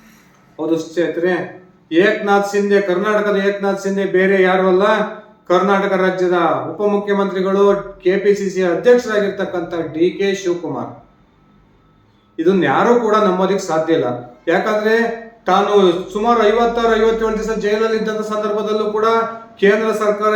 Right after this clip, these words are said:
ಎಷ್ಟೇ ಪ್ರಯತ್ನ ಮಾಡಿ ಡಿ ಕೆ ಶಿವಕುಮಾರ್ ಅವರನ್ನ ಬಿ ಜೆ ಪಿಗೆ ಸೆಳಿಬೇಕು ಅಂತಕ್ಕಂಥ ಒಂದು ಪ್ರಯತ್ನವನ್ನ ಮಾಡಿದ್ರು ಕೂಡ ಅಂತಹ ಸಂದರ್ಭದಲ್ಲಿ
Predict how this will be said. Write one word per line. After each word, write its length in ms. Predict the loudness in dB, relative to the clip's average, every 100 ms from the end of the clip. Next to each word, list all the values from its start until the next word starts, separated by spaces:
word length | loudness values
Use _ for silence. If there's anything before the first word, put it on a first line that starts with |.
| 2
ಎಷ್ಟೇ 340 | 2 -2 2 2 2
ಪ್ರಯತ್ನ 320 | -2 -2 -4
ಮಾಡಿ 340 | -2 0 2 2 0 -10 -20 _ 2 2 2
ಡಿ 100 | 0
ಕೆ 80 | 2 2
ಶಿವಕುಮಾರ್ 440 | 2 -2 0 2
ಅವರನ್ನ 340 | 2 0 0 -2 0
ಬಿ 100 | 0 2
ಜೆ 100 | 0
ಪಿಗೆ 160 | 0 -2
ಸೆಳಿಬೇಕು 440 | 0 2 2 0 -2
ಅಂತಕ್ಕಂಥ 460 | -2 -2 -4 -4
ಒಂದು 340 | -2 0 0 -2
ಪ್ರಯತ್ನವನ್ನ 600 | 0 0 0 -2 -2 -2
ಮಾಡಿದ್ರು 420 | 0 0 2 0
ಕೂಡ 220 | 0 0
ಅಂತಹ 400 | 2 0 -2 -2
ಸಂದರ್ಭದಲ್ಲಿ 680 | -2 -2 -2 -2 -2 -2